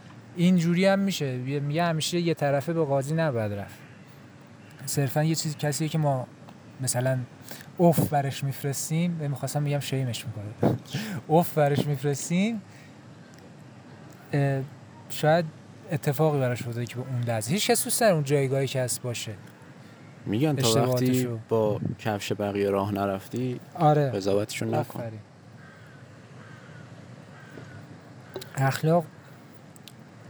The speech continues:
Speaker 1: نسبی، اصلاً همه چی نسبی.
Speaker 2: حالا
Speaker 1: خیلی.
Speaker 2: میونه حرفت ساعت یه رو به هشته.
Speaker 1: یا ابوالفضل. ده دقیقه به هشت. خب چیکار کنیم؟ یعنی بریم؟ آره دیگه، بریم دیگه.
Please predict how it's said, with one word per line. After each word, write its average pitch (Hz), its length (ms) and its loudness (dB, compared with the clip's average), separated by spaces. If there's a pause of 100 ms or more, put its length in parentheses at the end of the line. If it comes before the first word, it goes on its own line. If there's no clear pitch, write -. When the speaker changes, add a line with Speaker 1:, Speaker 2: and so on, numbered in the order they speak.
(160)
Speaker 1:
نسبی، 165 480 2
اصلاً 240 220 0
همه 170 320 2
چی - 200 0
نسبی. 104 420 -6 (500)
Speaker 2:
حالا 110 440 2 (220)
Speaker 1:
خیلی. 165 460 -2 (280)
Speaker 2:
میونه 104 300 0
حرفت 117 440 0
ساعت 120 300 -2
یه 123 80 -2
رو 123 80 -4
به 104 140 -4
هشته. 113 400 -2 (580)
Speaker 1:
یا 127 180 4
ابوالفضل. 113 960 -2 (800)
ده 156 180 4
دقیقه 120 220 0
به 104 100 -4
هشت. - 300 -8 (800)
خب 151 240 2 (640)
چیکار 139 240 4
کنیم؟ 156 240 2
یعنی 135 120 0
بریم؟ 139 640 -2 (680)
آره 127 100 -10
دیگه، 143 180 -10
بریم 123 140 -10
دیگه. 107 300 -10